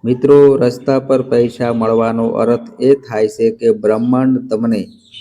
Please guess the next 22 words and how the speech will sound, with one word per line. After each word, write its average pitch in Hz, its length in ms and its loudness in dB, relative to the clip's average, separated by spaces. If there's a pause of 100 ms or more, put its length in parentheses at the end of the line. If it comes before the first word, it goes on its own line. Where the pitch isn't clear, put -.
(300)
આ 131 100 0
સંદેશ 123 520 -2
આપી 107 260 -2
રહ્યું 113 380 -2
છે 101 320 -2
કે 135 260 2
તમે 123 480 2
મૂલ્યવાન 120 840 0
છો, 127 340 -2 (100)
તમારી 117 440 -2
અંદર 117 260 0
શક્તિ 120 500 -4
છે 131 440 0
અને 127 420 -4 (520)
તમારું 135 600 4
અસ્તિત્વ 135 760 2
મહત્વનું 113 760 -2
છે. 95 380 -4 (1300)
ક્યારેક 131 720 2
આ 127 120 0
સંકેત 127 520 -4 (140)
એ 139 120 6